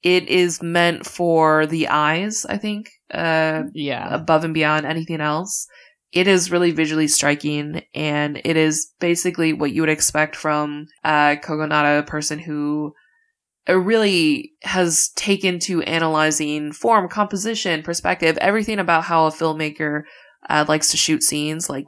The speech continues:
Speaker 1: this is basically right on the money for something like that.
Speaker 2: Yeah.
Speaker 1: And I had no idea also that Columbus, Indiana was famous for modernism, had so many beautiful examples, and it kind of gave me a really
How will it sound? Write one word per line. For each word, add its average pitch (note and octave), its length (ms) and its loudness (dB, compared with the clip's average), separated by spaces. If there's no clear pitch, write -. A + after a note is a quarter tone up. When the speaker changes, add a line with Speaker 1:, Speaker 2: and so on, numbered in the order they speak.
Speaker 1:
this F3 180 2
is E3 400 0
basically E3 460 2
right D3 240 2
on D3 60 0
the D3 40 -4
money D3 320 -4
for E3 160 -4
something F3 300 -4
like G3 180 -4
that. G3 320 0
Speaker 2:
Yeah. C#3 240 -2
Speaker 1:
And G3+ 100 0
I C4 80 2
had F#4+ 180 -2
no F4 280 2
idea B3 420 0
also G3 800 0
that G3 160 0
Columbus, G#3+ 500 0
Indiana F3+ 560 2
was E3 480 2
famous G#3+ 460 0
for G3+ 60 -4
modernism, D#3+ 760 0
had E3+ 200 -6
so E3 200 0
many E3 340 -2
beautiful F3 320 2
examples, E3 640 0
and D3+ 400 -2
it F#3 220 4
kind D4 180 2
of E4+ 100 0
gave C#4+ 160 2
me C4+ 140 -2
a G3 160 2
really G3 640 -2